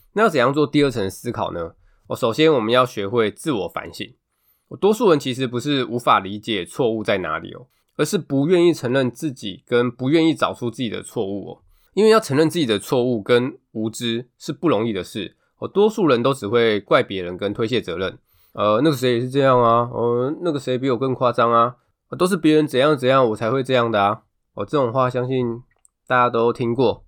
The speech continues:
我自己也讲过这种话，所以真的是要改掉，要好好反省自己啦。那在反省的过程中呢，有个诀窍跟大家分享，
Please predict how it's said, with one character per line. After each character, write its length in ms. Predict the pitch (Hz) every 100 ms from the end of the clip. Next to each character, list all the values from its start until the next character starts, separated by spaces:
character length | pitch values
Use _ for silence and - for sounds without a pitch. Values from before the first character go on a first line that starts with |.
| _ -
我 140 | 120
自 140 | 120
己 60 | 175
也 80 | 151
讲 180 | 135 107
过 140 | 127
这 60 | 127
种 140 | 107
话， 320 | 120 104 - _ _ _
所 140 | 127
以 80 | 113
真 140 | 120
的 60 | 117
是 80 | 123
要 140 | 120
改 220 | 117 87
掉， 240 | 90 104 95
要 120 | 151
好 140 | 135
好 80 | 123
反 220 | 117 104
省 160 | 135 113
自 140 | 127
己 160 | 120 95
啦。 180 | - - _ _ _ _ _ _
那 80 | 180
在 120 | -
反 240 | - 127
省 100 | 151 139
的 80 |
过 220 | 113 151 127
程 160 | 110
中 180 | 107 107
呢， 140 | 107
有 120 | 107 104
个 140 | 104
诀 240 | - 101
窍 320 | 104 147 113 -
跟 160 | 117
大 80 | 117
家 140 | 110 110
分 200 | 101 107
享， 240 | 104 -